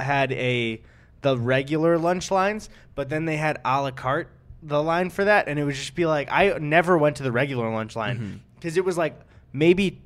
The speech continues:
Speaker 1: two dollars more expensive a day, but I'd pay for it. And it would be, like,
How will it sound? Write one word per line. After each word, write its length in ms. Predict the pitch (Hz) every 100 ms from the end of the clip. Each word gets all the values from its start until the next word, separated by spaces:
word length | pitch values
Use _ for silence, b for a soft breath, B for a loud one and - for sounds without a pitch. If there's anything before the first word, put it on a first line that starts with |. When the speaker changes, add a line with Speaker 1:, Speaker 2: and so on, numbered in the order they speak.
| -
Speaker 1:
two 280 | - 202
dollars 400 | 214 202 214 214
more 200 | 190 185
expensive 440 | 180 - 135 123 107
a 20 |
day, 300 | 101 92 90 - -
but 80 |
I'd 300 | 120 123 123
pay 140 | - 110
for 220 | - 98
it. 80 | - b b b -
And 160 | 151 165
it 80 |
would 140 | 175 165
be, 140 | 170
like, 320 | 170 156 131